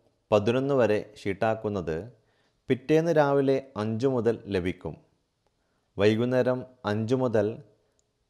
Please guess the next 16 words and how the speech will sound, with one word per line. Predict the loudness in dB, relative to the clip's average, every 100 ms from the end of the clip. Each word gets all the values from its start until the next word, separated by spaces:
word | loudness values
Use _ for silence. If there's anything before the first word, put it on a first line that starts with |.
| 0
രാത്രി | 2 2 -2 -6 -2
ഒമ്പത് | -2 0 0 2
വരെ | 4 4 2 -4
ഷീട്ടാക്കുന്ന | -8 -6 -2 -2 -2 -6 -4 -6 -8 -2
കളഭം | 0 2 -2 -8 -14 _ _ _ _ _ _ -2
രണ്ടാം | -2 2 0 2
ദിവസം | 0 -2 -2 -6 -8 _ _ 0
രാവിലെ | 2 2 0 -2 -4 -8
അഞ്ച് | -6 -4 -2
മുതലാണ് | 0 0 0 0 -2 -4 -6
ലഭിക്കുക. | -4 -4 -4 -6 -6 -8 -14 _ _ _ _ _ _ _ _ -8
ഉണ്ടമാലയും | -4 0 0 2 2 2 0 -4 -10 _ _ _ -2
തിരുമുടിമാലയും | 2 2 2 0 0 2 2 0 -4 -10 -14 -8
ഇതേ | 0 0
സമയങ്ങളിലാണ് | 0 -2 -2 -2 -2 0 0 0 -4 -8
ഷീട്ടാക്കുന്നതും | -8 -6 -2 -4 -2 -6 -4 -4 -8